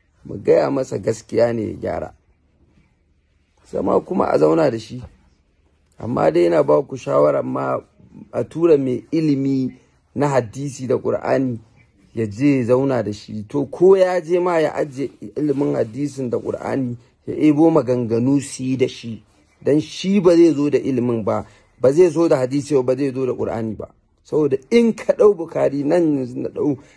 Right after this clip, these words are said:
littattafan da ya ce wannan maganganun suna ciki, ka je ka kai masa ka zauna. Har ku gama buɗewa ba zai ɗauko masu ba. To, ba ma wannan fa muke magana ba, me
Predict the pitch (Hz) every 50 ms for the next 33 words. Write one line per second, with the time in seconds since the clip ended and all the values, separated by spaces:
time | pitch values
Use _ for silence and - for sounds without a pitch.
0 | _ _ - 131 135 - 151 - - 139 113 160 165 165 151 139 139 139 - -
1 | 160 139 131 127 127 139 139 127 120 117 110 107 120 120 127 123 - - - 131
2 | 127 113 120 - - - - 127 - - 123 117 123 127 - 113 104 - 131 131
3 | 135 131 123 120 110 107 - - 98 104 104 95 - - - _ _ _ _ _
4 | _ _ - 196 226 - _ - 190 165 180 180 170 156 139 135 143 143 135 131
5 | 127 123 113 113 113 107 120 - - 104 104 - - - 101 117 - - - -
6 | - - - - _ _ _ _ _ _ _ _ _ _ _ _ _ _ _ _
7 | _ _ _ _ _ _ _ _ _ _ _ _ - - 202 196 160 135 180 196
8 | 202 208 233 247 269 277 285 254 226 202 190 196 - 190 185 190 185 - 180 139
9 | 127 117 110 127 123 120 107 98 113 113 127 151 185 208 233